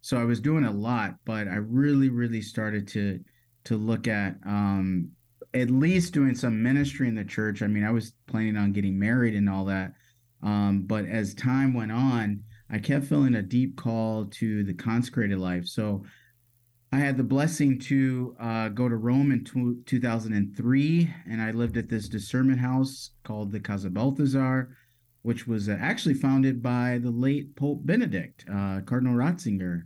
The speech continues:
um, founded that house, uh, back in the early nineties with, uh, several of his very close friends, and, um, stayed there for two years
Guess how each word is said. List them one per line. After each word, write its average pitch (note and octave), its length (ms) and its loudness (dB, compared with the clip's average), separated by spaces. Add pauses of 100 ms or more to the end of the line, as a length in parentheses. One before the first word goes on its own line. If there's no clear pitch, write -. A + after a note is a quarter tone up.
(140)
um, F#2 420 -2
founded G2+ 360 0
that G2 180 -2
house, G2 360 -4 (500)
uh, G#2 220 2
back G#2+ 380 -2
in A#2 160 4
the G#2 160 0
early G#2+ 380 0
nineties G2 720 0
with, G2+ 280 -4
uh, F2+ 140 -2 (340)
several G#2 680 -2 (760)
of G#2 100 0
his G#2 200 0
very A2 320 2
close G#2 340 -2
friends, G#2+ 540 0 (420)
and, A2 480 0
um, G2 640 0 (540)
stayed D#3+ 280 2
there D#3+ 160 2
for D3+ 140 0
two D#3+ 180 2
years D#3+ 600 2